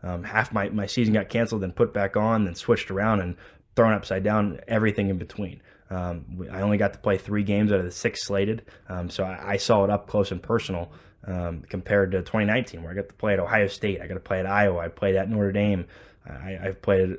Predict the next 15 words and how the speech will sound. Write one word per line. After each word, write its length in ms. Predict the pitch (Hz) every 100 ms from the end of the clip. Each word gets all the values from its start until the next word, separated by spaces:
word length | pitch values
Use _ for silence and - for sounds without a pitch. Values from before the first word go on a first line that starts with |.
| -
Army, 380 | 87 110 107 90
right? 180 | 98 95
I've 80 | 92
seen 220 | - 101
some 180 | - 98
of 20 |
those 100 | 90
places, 440 | - 101 101 92
and 180 | 90 87
to 220 | - - -
see 220 | - 107
twenty 340 | - 120 107
twenty 340 | - 117 113 101
with 180 | -
covid, 400 | - 120 107 98